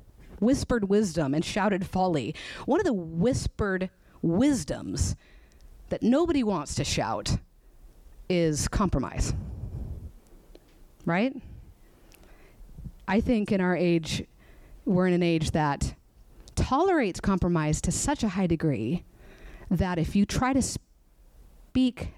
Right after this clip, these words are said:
against compromise, there's a bit of a mocking contempt spirit that comes out, right?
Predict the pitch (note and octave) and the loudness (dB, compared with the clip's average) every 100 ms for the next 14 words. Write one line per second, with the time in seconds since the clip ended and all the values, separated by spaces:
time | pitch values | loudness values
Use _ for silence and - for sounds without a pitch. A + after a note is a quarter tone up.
0 | _ F3+ F#3+ G3+ G3 - - D#3 D#3 D3 | _ -2 2 0 0 -4 -2 0 2 0
1 | C#3+ E3 F3+ - - - - - F#3 F3 | 0 -2 -4 -4 -8 -18 -20 -2 0 2
2 | D#3+ G3 G#3+ E3+ D3 C#3+ - - F3 F3 | 0 0 0 0 -2 -2 -6 -2 0 2
3 | G3+ - F3 D3 D3+ D#3 - - - - | 2 0 -2 0 -2 -6 -16 -20 -20 -4
4 | - E3+ - - - - - - - - | 0 0 0 0 0 -2 -6 -8 -10 -20
5 | - - - - E3 - D3+ - E3+ D3+ | -20 -8 -4 0 -2 -2 -6 0 0 2
6 | C#3+ - - - - - - - - - | -2 -4 -6 -8 -12 -20 -20 -20 -20 -20
7 | - - - - E3+ A3 | -20 -20 -16 -4 0 0